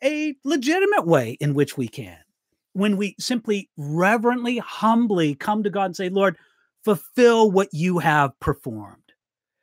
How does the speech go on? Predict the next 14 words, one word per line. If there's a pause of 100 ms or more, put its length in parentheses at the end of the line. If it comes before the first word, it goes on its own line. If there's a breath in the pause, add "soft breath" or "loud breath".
(160)
But
when
we
stand
back
and
sort
of, (200)
so
to
speak,
fold
our
arms